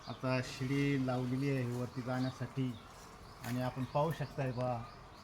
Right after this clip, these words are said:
या ठिकाणी हे अशी नारळ झालेली आहेत तयार. साडेतीन वर्षामध्ये हे नारळाचं फळ तयार झालेलं आहे. वरती पण बरेचसे नारळ आलेले आहेत, पलीकडच्या बाजूलाही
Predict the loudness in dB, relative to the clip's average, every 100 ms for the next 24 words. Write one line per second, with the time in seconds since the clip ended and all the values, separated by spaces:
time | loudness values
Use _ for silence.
0 | -14 -8 -6 -4 -2 -2 -2 -4 -4 -8
1 | -14 -14 -8 -8 -6 -6 -4 -2 -2 -2
2 | -2 0 -2 -2 -4 -2 -2 -4 -16 -16
3 | -12 -12 -12 -14 -16 -14 -16 -16 -16 -8
4 | 0 0 2 4 4 2 0 2 2 2
5 | 0 -6 -12 0 2 4 4 2 2 -4
6 | -4 -2 0 -2 0 0 2 2 0 0
7 | -2 -4 -10 -14 -14 -14 -6 2 2 2
8 | -2 4 4 6 2 -4 -16 -16 -18 -18
9 | -18 -16 -4 0 0 0 0 2 4 4
10 | 4 4 2 2 0 0 0 -2 0 0
11 | 2 2 4 2